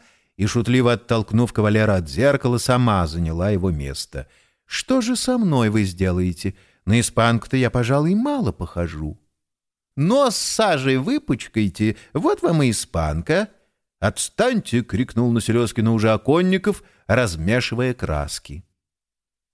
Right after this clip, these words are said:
Глава третья. Пост Дамур.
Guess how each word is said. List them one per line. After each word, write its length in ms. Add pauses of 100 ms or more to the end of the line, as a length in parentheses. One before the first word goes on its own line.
(1120)
Глава 360
третья. 520 (920)
Пост 520
Дамур. 480